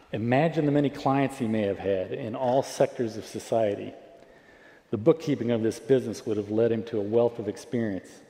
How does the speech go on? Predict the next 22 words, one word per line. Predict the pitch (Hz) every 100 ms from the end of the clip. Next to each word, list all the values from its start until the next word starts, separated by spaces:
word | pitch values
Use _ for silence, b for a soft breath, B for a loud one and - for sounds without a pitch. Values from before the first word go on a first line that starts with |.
| - 113
in | 98
handling | 107 107 101 101
money | 110 107 92 - - - 92
and | 90
debt | 117 104 101 -
and | 92 -
people. | 113 - 107 - - - - _ _ _ _ _ _ _ - - B B B B B B
Running | 139 170 165
this | 147
construction | - 123 - 160 - 131
business | 123 120 113 -
would | 127
have | 113
required | 113 - 139 131 131 117
that | 120
he | 117
engaged | 107 127 123 104
the | 117
institutions | 120 - - 131 - 110
of | 120 113
the |
day, | 117 147 123 -